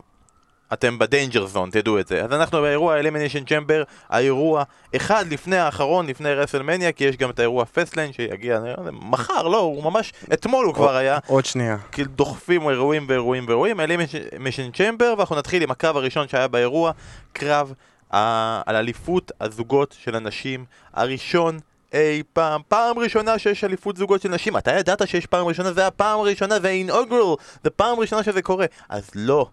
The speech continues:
Speaker 1: זה לא פעם ראשונה שזה קורה, לא משנה כמה פעמים ה-W W E ניסו לדחוף לנו את זה, היה כבר אליפות זוגות של נשים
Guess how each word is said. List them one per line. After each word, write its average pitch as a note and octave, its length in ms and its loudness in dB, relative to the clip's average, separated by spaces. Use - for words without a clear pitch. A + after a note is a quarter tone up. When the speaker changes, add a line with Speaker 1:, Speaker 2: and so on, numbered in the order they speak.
Speaker 1:
זה A2+ 160 4
לא C#3 220 2
פעם C3+ 180 2
ראשונה C3 460 -2
שזה B2+ 200 -4
קורה, C3 360 2
לא B2+ 100 2
משנה C3 280 -4
כמה C#3+ 300 0
פעמים C3 220 0
ה-W B2 60 -2
W C3 40 0
E A#2+ 280 0
ניסו A#2+ 180 -6
לדחוף D3 320 0
לנו C#3+ 220 0
את C3+ 100 -4
זה, D#3 120 0
היה E3 260 -2
כבר F3 260 -6
אליפות B2 400 -6
זוגות A#2+ 380 0
של C3 80 -4
נשים D3 440 -6